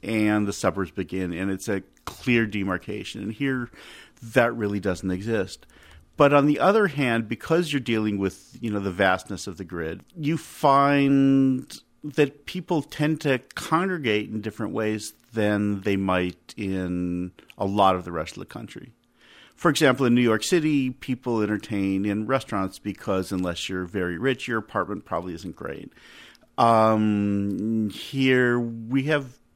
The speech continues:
backyards. I mean, even people who aren't super well off have backyards, and they might have swimming pools, and they have palm trees, and they barbecue. I mean, that, that's what the socializing is.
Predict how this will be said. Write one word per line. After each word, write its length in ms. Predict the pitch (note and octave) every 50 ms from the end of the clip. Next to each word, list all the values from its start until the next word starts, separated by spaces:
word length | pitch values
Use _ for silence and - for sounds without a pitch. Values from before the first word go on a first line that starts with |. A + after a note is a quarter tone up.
| _ _ _ _ _ _
backyards. 640 | - B2 B2 B2 - C#3+ D3 D3 C3+ G#2 F#2+ - -
I 40 | F#2+
mean, 380 | G2 G2 G2+ G2+ G2 G2 G2
even 680 | F#2 A2 A2+ A2 G2+ - A2+ A2 G#2+ G#2 G#2 G#2 G#2 G2+ - - - _ _ -
people 280 | - C3 A#2+ B2 A#2
who 180 | - - A#2 A2+
aren't 180 | A#2 A2 -
super 300 | - - - A2 - B2+
well 240 | A#2 A2 A2 A2+ A#2
off 260 | A#2+ A#2+ A#2+ A#2+ -
have 220 | - G#2 F#2 - -
backyards, 500 | E2+ D#2+ F#2+ - - F#2+ G2 - - -
and 80 | G2
they 60 | F#2 F2+
might 220 | F#2 F2 F2 -
have 140 | F#2+ F2 F2
swimming 300 | - F2+ E2 E2+ F2 E2
pools, 580 | - - G2 F#2 F2 F#2+ F2 E2+ - - - -
and 760 | - F2 F2+ F2+ F#2 F#2 F2+ F2 F2+ F2+ F2 E2+ E2+ E2+ E2 - - - - - - - _ -
they 340 | G2 - - A#2+ G#2 G#2 F#2+
have 180 | G2 G2 - -
palm 280 | - C3 A#2+ A#2+ B2
trees, 320 | - - G2+ A2 A2 - B2
and 300 | B2+ B2+ B2+ B2 B2 - _ _ _ _ _ _
they 100 | - C3
barbecue. 480 | A#2 - C#3 D3 D3 C#3 A2+ - G#2 F#2
I 40 | F2+
mean, 120 | F#2 F#2+
that, 160 | G2 G2 G2+ - _ _ - - - -
that's 240 | A#2+ A#2+ A#2 - -
what 100 | A#2 G2+
the 60 | G2+
socializing 720 | - - G2+ F#2+ - - G2+ F#2+ G2 G2 G2+ - G2 G2
is. 240 | F#2+ G2 G2 -